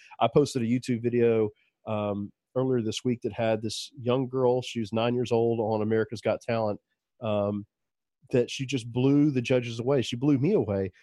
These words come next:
And it got me thinking that, you know, if we find what's, what these students are passionate about and we foster that, it's a, it, we'll be blown away with what they give us in return. Um, and it also made me think about how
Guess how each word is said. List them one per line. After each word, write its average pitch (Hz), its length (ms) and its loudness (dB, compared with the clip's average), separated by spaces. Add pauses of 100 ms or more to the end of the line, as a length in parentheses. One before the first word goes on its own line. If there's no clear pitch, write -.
(140)
And 131 60 0
it 123 60 0
got 151 180 4
me 127 80 0
thinking 151 400 -2
that, 110 240 2
you 139 120 0
know, 135 220 4 (100)
if 135 160 0
we 135 100 0
find 165 520 0 (300)
what's, 123 260 -4
what 135 220 -4 (120)
these 117 200 -4
students 123 420 -4
are 110 60 -10
passionate 120 520 -4
about 98 360 -2
and 120 100 -6
we 107 120 -2
foster 127 440 -4
that, 123 220 0
it's 104 100 -10
a, 113 80 -2 (180)
it, 135 140 0 (140)
we'll 165 200 2
be 151 120 2
blown 131 240 2
away 123 260 4
with 107 160 -2
what 113 140 -2
they 92 80 -6
give 101 240 -2
us - 140 -8
in 90 100 -8
return. 104 560 -10 (420)
Um, 104 380 -2 (520)
and 123 340 4 (560)
it 143 180 6
also 143 240 2
made 139 120 4
me 127 60 2
think 123 200 -2
about 113 320 0
how 113 280 -2